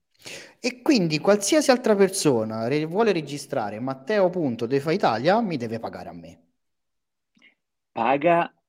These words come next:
Speaker 2: eh, Freename
Speaker 1: Eh,
Speaker 2: e
Speaker 1: no, eh,
Speaker 2: Freename con te
Speaker 1: certo.
Speaker 2: ha un revenue share con ogni proprietario di T L D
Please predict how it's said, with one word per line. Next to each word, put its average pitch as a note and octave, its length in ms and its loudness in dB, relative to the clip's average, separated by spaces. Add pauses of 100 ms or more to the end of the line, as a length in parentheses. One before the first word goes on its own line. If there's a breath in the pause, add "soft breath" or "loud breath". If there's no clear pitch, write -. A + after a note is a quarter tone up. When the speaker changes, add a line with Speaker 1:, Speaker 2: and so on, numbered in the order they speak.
(100)
Speaker 2:
eh, G#2+ 200 -4
Freename G#2 680 -2
Speaker 1:
Eh, A2+ 60 -2
Speaker 2:
e - 20 -4
Speaker 1:
no, - 60 -4
eh, - 40 -2
Speaker 2:
Freename B2+ 640 2
con B2 320 -2
te C3 280 2
Speaker 1:
certo. - 600 -6 (480)
Speaker 2:
ha A#2+ 140 -2
un B2 80 0
revenue A#2 460 2
share A#2+ 280 -4
con A#2+ 220 -6
ogni C#3 240 -4
proprietario G2+ 600 -4
di F2+ 140 -16
T - 120 -12
L A2+ 180 -4
D A2 260 -4